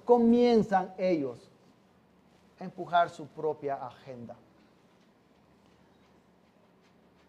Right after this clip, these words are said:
Pero hay algo que no tiene sentido en todo esto. Ellos piden que liberen a Barrabás.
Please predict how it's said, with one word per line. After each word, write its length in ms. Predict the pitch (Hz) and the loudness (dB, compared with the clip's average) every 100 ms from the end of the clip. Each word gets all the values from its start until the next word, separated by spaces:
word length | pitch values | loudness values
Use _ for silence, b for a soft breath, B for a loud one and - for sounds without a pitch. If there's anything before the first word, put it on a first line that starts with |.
| _ _ _ _ _ _ _ _ _ _ - | _ _ _ _ _ _ _ _ _ _ -2
Pero 140 | 185 | 2
hay 60 | 247 | 2
algo 200 | 294 - | 2 -4
que 100 | 196 | -4
no 140 | 185 | -6
tiene 220 | 208 190 | -8 -12
sentido 460 | - 151 139 165 143 | -12 -16 -14 -12 -10
en 80 | 131 | -12
todo 280 | 127 117 | -14 -16
esto. 260 | 107 - _ _ _ _ _ _ _ _ _ _ _ _ _ _ _ - | -18 -20 _ _ _ _ _ _ _ _ _ _ _ _ _ _ _ -4
Ellos 240 | 220 240 | -4 -4
piden 340 | - 208 226 | -2 0 0
que 100 | 214 | -2
liberen 360 | 180 156 156 185 | -4 -4 -6 -4
a 80 | 170 | -4
Barrabás. 540 | 147 127 117 139 135 | -4 -6 -6 -6 -6